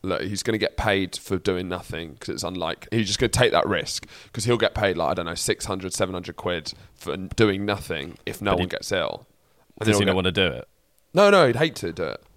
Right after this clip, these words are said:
Speaker 1: Hate
Speaker 2: Right.
Speaker 1: to do it. But what I don't understand, and then what he's found out, is he's not understudy for, he thought he was understudy for one character. He's understudy for any character, all right?
Speaker 2: <laughs> Does he
Speaker 1: He
Speaker 2: know
Speaker 1: doesn't have
Speaker 2: any
Speaker 1: to,
Speaker 2: lines?
Speaker 1: he doesn't have to learn the lines.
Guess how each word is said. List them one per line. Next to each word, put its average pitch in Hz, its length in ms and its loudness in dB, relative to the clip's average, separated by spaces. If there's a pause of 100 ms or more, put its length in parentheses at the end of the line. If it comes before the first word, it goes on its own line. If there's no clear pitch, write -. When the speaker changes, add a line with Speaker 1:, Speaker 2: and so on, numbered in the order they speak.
(160)
Speaker 1:
Hate 123 100 0
Speaker 2:
Right. 76 100 -4
Speaker 1:
to - 40 -10
do - 100 -8
it. - 100 -10 (420)
But 143 120 6
what 143 200 8
I 190 160 10
don't 135 140 8
understand, 85 560 -4
and 117 100 4
then 117 100 4
what 117 160 4
he's 143 160 -2
found 95 280 -4
out, 90 160 -8
is - 80 -10
he's 101 140 -4
not 139 200 2
understudy 110 460 -2
for, 95 240 -4
he 127 100 0
thought 143 140 -2
he 117 40 2
was 110 120 -2
understudy 104 320 -2
for 95 120 -10
one 95 360 -2
character. - 480 -6 (520)
He's 117 200 -2
understudy 104 340 0
for - 160 -6 (100)
any 95 220 2
character, - 460 -8 (340)
all 98 80 -2
right? 101 180 0
Speaker 2:
<laughs> - 1120 -14
Does 185 120 -12
he - 80 2
Speaker 1:
He - 40 4
Speaker 2:
know - 120 10
Speaker 1:
doesn't 220 60 12
have 240 100 10
Speaker 2:
any 170 80 10
Speaker 1:
to, 90 60 2
Speaker 2:
lines? 78 280 2
Speaker 1:
he 143 60 6
doesn't 165 200 4
have 156 100 2
to 151 100 6
learn 135 180 8
the 123 80 2
lines. 110 480 0